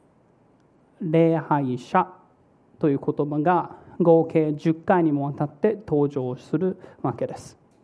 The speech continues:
ですから間違いなく皆さん、私たちが今から見ていこうとしているその箇所は、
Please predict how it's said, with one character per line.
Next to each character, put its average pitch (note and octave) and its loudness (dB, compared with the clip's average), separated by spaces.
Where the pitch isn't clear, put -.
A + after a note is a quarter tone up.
で A3+ 4
す - -4
か G#3 8
ら F#3 4
間 G3 2
違 C4+ 4
い A3+ 2
な G3 2
く G3+ 0
皆 F3 4
さ D#3+ 0
ん、 C3+ -4
私 F3 4
た E3 0
ち D3 -2
が D3+ 2
今 E3+ 4
か E3 -2
ら C#3+ 2
見 D#3+ 4
て E3 2
い C#3+ -2
こ E3+ 4
う D#3 -2
と D3 -4
し - -14
て D3 -2
い C#3 0
る D3 -2
そ D#3 0
の D#3 2
箇 E3+ -2
所 D#3 0
は、 C#3 0